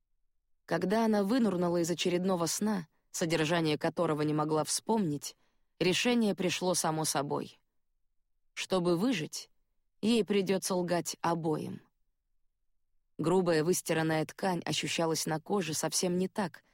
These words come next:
как вчерашний шёлк и газ. Уинифред аккуратно сложила бальное платье, с сожалением проведя пальцами по вышивке и мягким кружевам.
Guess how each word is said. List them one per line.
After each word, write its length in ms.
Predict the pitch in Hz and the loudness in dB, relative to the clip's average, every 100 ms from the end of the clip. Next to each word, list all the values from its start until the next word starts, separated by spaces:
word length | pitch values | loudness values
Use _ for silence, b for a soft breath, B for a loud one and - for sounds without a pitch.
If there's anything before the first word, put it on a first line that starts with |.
| _ | _
как 160 | - 151 | -8 -6
вчерашний 640 | - 170 156 147 - 147 | -2 0 0 -2 -2 -2
шёлк 480 | 143 165 165 160 - - | -2 -2 -2 -4 -10 -2
и 100 | 160 | -2
газ. 440 | 151 147 - - _ _ _ _ _ _ _ _ _ | 0 -4 -6 -10 _ _ _ _ _ _ _ _ _
Уинифред 580 | 165 254 254 - 214 202 | 0 2 2 2 -2 0
аккуратно 480 | 196 214 254 - 151 | 0 0 0 -2 -4
сложила 460 | - 156 170 165 | -2 -2 0 0
бальное 400 | 165 170 165 165 | 0 0 0 0
платье, 680 | 156 185 220 - 160 151 139 _ _ _ - | -2 -2 -2 -2 -4 -4 -8 _ _ _ -8
с 80 | |
сожалением 640 | - 165 190 214 202 156 143 | -2 0 2 2 2 2 0
проведя 400 | 156 156 156 151 | 0 -2 0 -2
пальцами 500 | 160 170 156 160 151 | 0 -4 -2 -4 -4
по 160 | 139 147 | -2 -2
вышивке 540 | 208 - 160 - 151 | -2 -2 -6 -4 -4
и 200 | 160 170 | -2 -2
мягким 440 | 165 160 - 156 | -2 -4 -6 -6
кружевам. 640 | 143 156 139 147 143 143 | -4 -6 -4 -6 -6 -10